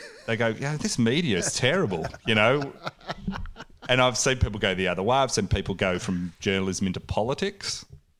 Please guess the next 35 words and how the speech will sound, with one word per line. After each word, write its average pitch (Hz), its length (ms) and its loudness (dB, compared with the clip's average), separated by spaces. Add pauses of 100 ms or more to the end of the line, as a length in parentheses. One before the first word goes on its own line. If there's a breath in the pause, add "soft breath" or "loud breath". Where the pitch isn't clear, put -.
(160)
and, 90 240 -4 (140)
and 95 180 0
suddenly 101 300 2
they're 92 180 2
saying, 90 480 -2 (180)
"Hey, 101 140 -4
you 92 160 -2
know, 90 280 -2
they, 95 340 -6
they've 95 220 -2
got 92 160 0
a 87 40 -2
different 87 400 -6
view." 104 320 0
Or, 90 240 0
so, 127 200 2
you 131 180 2
know, 127 80 2
you, 120 260 0 (840 soft breath)
we're 135 220 4
all 147 220 4
way 127 240 4
more 117 160 2
susceptible. 98 640 -2
You 90 100 -2
go 98 140 2
to 95 100 2
a 90 40 -2
certain 90 340 -2
culture 90 440 -4
or 85 120 0
organisation 85 720 -4
to - 80 -8
start - 320 -2
thinking, 82 300 -10